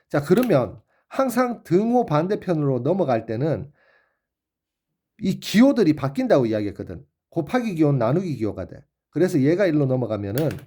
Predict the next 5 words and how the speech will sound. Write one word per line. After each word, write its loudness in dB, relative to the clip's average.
바로 -6
밑변의 0
길이는, -2
밑변의 -10
길이는 -6